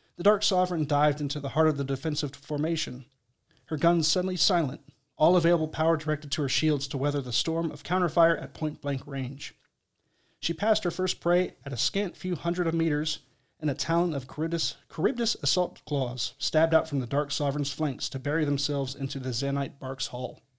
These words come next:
The Dark Angel's warship rolled as she sped by, and more assault claws speared into a second bark, too close and too swift to be intercepted.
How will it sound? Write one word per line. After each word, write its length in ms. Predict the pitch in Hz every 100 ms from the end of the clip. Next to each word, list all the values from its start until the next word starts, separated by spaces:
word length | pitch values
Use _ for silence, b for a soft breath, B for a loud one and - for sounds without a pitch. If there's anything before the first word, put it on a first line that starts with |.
| _ _ _ _ _ _ _ _ _ _ b b b b b b _
The 60 | 170
Dark 220 | 196 196
Angel's 540 | 196 185 165 151 - -
warship 440 | 156 185 175 185 -
rolled 320 | 151 170 175
as 60 | 139
she 140 | 135
sped 340 | 117 - 160 156
by, 380 | 156 160 165 -
and 140 | 139 139
more 160 | 170
assault 340 | 170 - 170 -
claws 300 | 160 165 147
speared 320 | - 247 226
into 220 | 175 156
a 40 | 139
second 380 | - 170 139 120
bark, 220 | 127 - - _ _ -
too 140 | 214
close 320 | - 190 185
and 120 | 131
too 160 | - 185
swift 320 | - 185 165
to 60 | 143
be 120 | 139
intercepted. 560 | 147 170 160 139 -